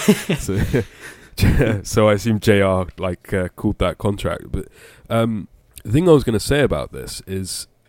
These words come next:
um, so Dustin Rhodes and Q T Marshall are facing the Butcher and the Blade in a bunkhouse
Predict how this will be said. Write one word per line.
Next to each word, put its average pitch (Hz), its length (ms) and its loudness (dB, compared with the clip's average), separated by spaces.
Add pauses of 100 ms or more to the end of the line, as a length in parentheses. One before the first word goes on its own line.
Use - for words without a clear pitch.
(160)
um, 127 380 -2
so 127 300 -2 (260)
Dustin 156 400 -2
Rhodes 123 300 -2
and 113 100 -10
Q 117 220 -8
T 110 160 -8
Marshall 95 640 -10
are 87 260 -14
facing 98 540 -10
the 92 60 -8
Butcher - 320 -8
and 95 60 -4
the 90 60 -8
Blade 90 300 -2
in 90 160 -14
a 85 60 -10
bunkhouse 92 760 -10